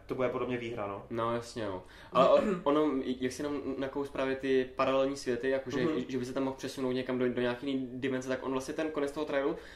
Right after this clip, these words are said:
Speaker 2: taky nějak trochu naznačuje, ne? O-, oni tam jsou v nějakým, v nějakým lese nebo co.
Speaker 1: Ano, ano, ano.
Speaker 2: A to úplně ne-, není jako nej-,
Speaker 1: Nevypadá to, no.
Speaker 2: nej-, jako nejpoužívanější prostředí jako pro Speedu, že?
Speaker 1: <laughs>
Speaker 2: Nebo
Speaker 1: To
Speaker 2: jako,
Speaker 1: co je, no.
Speaker 2: jak to říct, takže,
Speaker 1: To je fakt, no.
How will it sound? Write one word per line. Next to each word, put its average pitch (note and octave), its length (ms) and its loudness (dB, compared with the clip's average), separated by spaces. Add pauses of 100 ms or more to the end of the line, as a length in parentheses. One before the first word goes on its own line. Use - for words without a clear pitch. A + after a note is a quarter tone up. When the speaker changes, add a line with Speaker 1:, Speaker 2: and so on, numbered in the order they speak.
(100)
Speaker 2:
taky C3+ 240 -2
nějak G#3+ 220 0
trochu B2+ 220 -4
naznačuje, A#2+ 480 0
ne? C3 220 0
O-, A#2+ 100 0
oni C3+ 180 2
tam C3 140 4
jsou D3+ 120 -4
v C#3 40 -2
nějakým, C#3 560 2
v A#2+ 60 -6
nějakým C3 280 0
lese C#3+ 280 -2
nebo A#2 160 -2
co. A#2 260 -4
Speaker 1:
Ano, C#3 140 -2
ano, C#3+ 100 0
ano. C3 120 0
Speaker 2:
A B2+ 60 4
to C3 180 4
úplně C3+ 340 2
ne-, C#3+ 140 4
není D3 240 4
jako C#3 200 2 (220)
nej-, B2+ 560 6
Speaker 1:
Nevypadá B2+ 420 4
to, B2+ 160 2
no. B2+ 60 4
Speaker 2:
nej-, B2 320 6
jako B2 600 0 (680)
nejpoužívanější C#3 840 2
prostředí C3+ 380 0
jako C#3 180 2
pro C3+ 140 0
Speedu, B2 380 2
že? A#2 180 2 (100)
Speaker 1:
<laughs> - 100 0
Speaker 2:
Nebo C3+ 220 4
Speaker 1:
To C#3+ 100 6
Speaker 2:
jako, D#3 120 8
Speaker 1:
co F#3 100 2
je, E3+ 60 8 (120)
no. E3 80 6
Speaker 2:
jak C3+ 220 6
to C3+ 120 -2
říct, A#2 260 -4
takže, A#2+ 360 -2
Speaker 1:
To A#2+ 60 4
je A#2+ 120 4
fakt, C#3+ 220 0
no. B2 80 -6